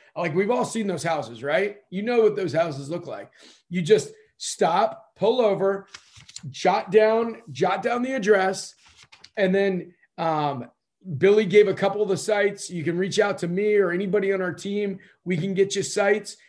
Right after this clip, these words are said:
um, where you can, they call it skip tracing,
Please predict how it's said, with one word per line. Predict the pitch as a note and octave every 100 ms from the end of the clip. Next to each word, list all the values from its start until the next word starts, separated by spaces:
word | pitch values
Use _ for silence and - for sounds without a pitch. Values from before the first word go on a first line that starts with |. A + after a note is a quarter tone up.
| _ -
um, | E3+ E3 D3+
where | E3+
you | F3 F3
can, | F#3+ G3 F3
they | E3+
call | E3 F3+
it | -
skip | - - G#3 G#3
tracing, | - E3 D3+ D3 C3+